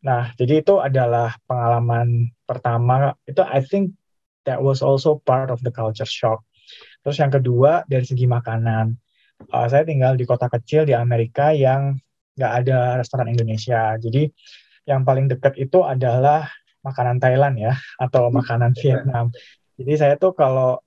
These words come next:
Speaker 1: eh, kangen makanan Indonesia paling dekatnya ya ke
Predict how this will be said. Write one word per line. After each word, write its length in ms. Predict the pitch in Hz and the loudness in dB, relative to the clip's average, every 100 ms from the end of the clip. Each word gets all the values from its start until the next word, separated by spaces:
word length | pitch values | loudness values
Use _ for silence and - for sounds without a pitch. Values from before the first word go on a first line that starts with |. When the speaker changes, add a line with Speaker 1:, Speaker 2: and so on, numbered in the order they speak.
| - | -6
Speaker 1:
eh, 360 | 127 120 120 120 | -4 -2 -2 -2
kangen 320 | 123 127 127 127 | 0 0 0 0
makanan 560 | 127 - 123 127 127 120 | 0 -2 -2 0 0 0
Indonesia 560 | 127 120 117 139 170 180 | 0 0 -2 0 0 0
paling 260 | 135 131 | 0 0
dekatnya 440 | 123 - 117 135 180 | -2 -4 -6 -2 0
ya 160 | 151 117 117 - _ | 2 0 -2 -8 _
ke 120 | 120 | -6